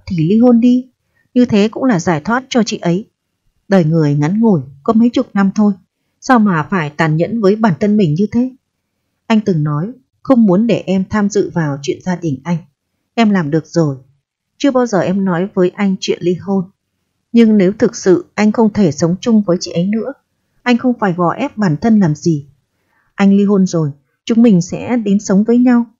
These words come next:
Em nghĩ chắc chắn chúng mình sẽ rất hạnh phúc. Hứa Thiếu Phong nói, "Từ từ, anh không phải là không muốn lấy em, muốn lắm chứ." Nói thật lòng,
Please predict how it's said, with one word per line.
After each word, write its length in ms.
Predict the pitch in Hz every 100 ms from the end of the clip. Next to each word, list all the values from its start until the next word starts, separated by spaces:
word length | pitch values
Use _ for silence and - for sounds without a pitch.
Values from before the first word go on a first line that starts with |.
| _ _ _
Em 160 | - 185
nghĩ 240 | 180 117
chắc 140 | 233 269
chắn 260 | - 165 220
chúng 180 | 226 196
mình 160 | 220 147
sẽ 180 | -
rất 180 | - 277
hạnh 160 | 233 -
phúc. 240 | - 262 277 _ _ _ _ _ _ _ _ _ _ _
Hứa 240 | 190 170 185
Thiếu 160 | 190
Phong 280 | 175 220 190
nói, 280 | 180 151 240 - _ _ _ _
"Từ 140 | 180 175
từ, 380 | 175 180 185 165 - _ _ _ _
anh 160 | 208
không 160 | 202 208
phải 180 | 208 151
là 220 | 147 147
không 260 | - 214 208
muốn 180 | 180
lấy 200 | 202 202 -
em, 300 | 214 220 202 - _ _ _ -
muốn 180 | 202
lắm 200 | 226 254 262
chứ." 240 | 294 294 302 _ _ _ _ _ _
Nói 280 | 165 156 165 190
thật 140 | 214
lòng, 200 | 151 151